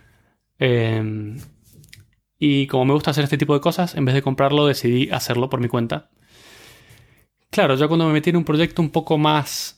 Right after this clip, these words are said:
complicado o, o más complejo con un Arduino, me empecé a dar cuenta de cosas que antes, con las que antes no me había enfrentado. <laughs> Como que, por ejemplo,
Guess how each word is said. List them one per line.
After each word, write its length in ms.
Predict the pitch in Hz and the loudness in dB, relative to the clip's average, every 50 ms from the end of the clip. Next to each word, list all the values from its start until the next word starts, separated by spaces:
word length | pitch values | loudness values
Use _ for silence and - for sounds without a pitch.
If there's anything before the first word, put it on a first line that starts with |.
| _ _ | _ _
complicado 920 | - 131 120 117 - - 135 135 - 175 165 151 156 170 185 - - _ _ | -4 -4 -4 -4 -4 -4 -2 0 2 2 2 4 2 2 0 -4 -10 _ _
o, 340 | - 123 117 117 117 120 - | -4 -2 -2 -2 -4 -4 -2
o 120 | - 131 | -2 -2
más 140 | 120 120 - | -2 -4 -4
complejo 580 | - 135 131 123 147 170 160 - 143 143 - - _ | -2 -4 -2 0 0 0 0 0 -4 -4 -4 -6 _
con 200 | - 131 127 127 | -4 -2 0 2
un 100 | 135 135 | 2 2
Arduino, 460 | 131 135 143 160 160 160 170 175 - | 2 2 2 2 2 2 0 -2 -4
me 280 | _ 143 135 135 139 135 | _ -2 -2 0 0 0
empecé 200 | 123 131 123 139 | 0 0 0 0
a 60 | 147 | 0
dar 80 | 151 143 | 0 2
cuenta 260 | 156 151 147 - 151 | 0 0 2 2 2
de 80 | 139 131 | 0 2
cosas 560 | - 143 135 - 165 147 - - - - _ _ | 0 -2 -2 -2 -4 -4 -4 -8 -16 -18 _ _
que 720 | - 135 127 123 123 120 117 117 117 117 127 - - _ _ _ | -2 0 0 2 2 2 2 2 0 0 -2 -4 -8 _ _ _
antes, 520 | - 151 147 - 160 156 147 - - _ _ _ _ _ _ | -6 -6 -2 0 -2 -2 -2 -4 -10 _ _ _ _ _ _
con 120 | - 143 | -2 -2
las 80 | 120 - | 0 0
que 80 | - | 0
antes 140 | 139 147 156 | 0 2 2
no 60 | 135 | 2
me 80 | 131 135 | 2 4
había 80 | 135 139 | 2 2
enfrentado. 640 | 135 - 123 117 120 - - 143 120 - - - - - - - | 2 2 0 0 0 0 0 2 0 0 -4 -8 -10 -12 -14 -18
<laughs> 180 | - - - | -20 -20 -6
Como 240 | - - 135 127 120 | -2 0 0 0 0
que, 120 | - 139 123 | 0 -2 0
por 140 | - 135 127 | 0 0 0
ejemplo, 500 | - - 143 139 139 135 127 - _ | 2 0 0 2 2 0 -2 -4 _